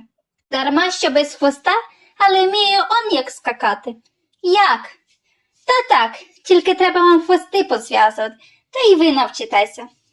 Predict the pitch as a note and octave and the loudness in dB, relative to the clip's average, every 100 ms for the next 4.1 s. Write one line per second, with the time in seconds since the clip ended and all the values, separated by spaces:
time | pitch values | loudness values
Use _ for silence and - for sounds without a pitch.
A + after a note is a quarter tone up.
0 | _ _ - D#4 E4+ E4 G4+ G4 F4+ D#4+ | _ _ 2 4 4 2 0 0 0 0
1 | D#4 F#4+ F#4+ _ _ _ _ _ _ _ | 0 -4 -8 _ _ _ _ _ _ _
2 | _ _ _ B3+ A3+ A#3 B3+ E4 E4+ E4+ | _ _ _ -6 -6 -6 -4 -4 -4 -2
3 | E4+ E4+ E4 E4 D#4 E4 D#4+ - - D#4+ | 0 2 4 4 4 0 -2 -2 -2 -2